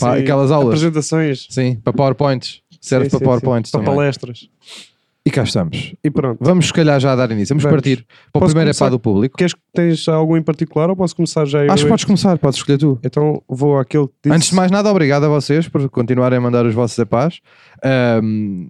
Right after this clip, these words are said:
Speaker 1: e isto é também uma palavra de incentivo para não pararem. Obrigado por terem mandado e continuem a mandar, já sabem para onde. Comentários do YouTube, quem tiver a ver no YouTube. Nossas redes sociais, que vão estar a aparecer alguns no ecrã.
Speaker 2: O iTunes.
Speaker 1: Twitter e Instagram,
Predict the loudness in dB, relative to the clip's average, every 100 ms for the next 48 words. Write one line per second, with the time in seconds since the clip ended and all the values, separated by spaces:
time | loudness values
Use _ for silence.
0 | -6 -2 -2 -2 -4 -2 -2 -2 -2 -2
1 | 0 0 0 -2 -4 -2 -2 -2 0 0
2 | 2 0 0 0 -2 -4 -8 -4 -2 -2
3 | -2 -2 0 0 0 -2 -2 0 2 2
4 | 2 2 2 0 0 -4 -2 0 -2 -4
5 | -10 _ -2 0 0 0 -2 0 -2 -2
6 | -6 _ _ _ -2 0 2 2 0 0
7 | 0 0 -2 -8 _ _ -4 0 0 0
8 | -4 -4 0 2 2 0 -2 0 0 -2
9 | -2 0 0 0 -2 -2 -4 -2 -2 -2
10 | -6 _ -2 0 2 2 2 2 2 0
11 | 0 0 0 -2